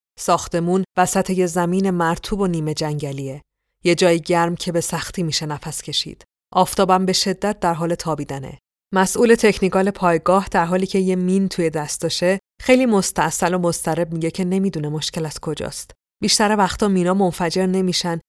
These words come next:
یا بی‌دلیل منفجر می‌شن. میگه ممکنه که از رطوبت باشه، ولی هرچی از خطرناکه و جون خود سربازای آمریکایی به خطر افتاده. ادامه می‌ده که ما نمی‌تونیم از مینا استفاده کنیم.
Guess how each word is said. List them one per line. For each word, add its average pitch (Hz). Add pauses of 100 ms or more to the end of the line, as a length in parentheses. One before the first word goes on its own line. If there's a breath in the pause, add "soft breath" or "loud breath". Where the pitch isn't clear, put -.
(160)
یا 214
بی‌دلیل 208
منفجر 160
می‌شن. 151 (360)
میگه 185
ممکنه 185
که 190
از 165
رطوبت 175
باشه، 170
ولی 180
هرچی 196
از 175
خطرناکه 170 (180)
و 220
جون 240
خود 226
سربازای 175
آمریکایی 175
به 202
خطر 185
افتاده. 143 (540)
ادامه 180
می‌ده 175
که 190
ما 185
نمی‌تونیم 196
از 165
مینا 165
استفاده 160
کنیم. 156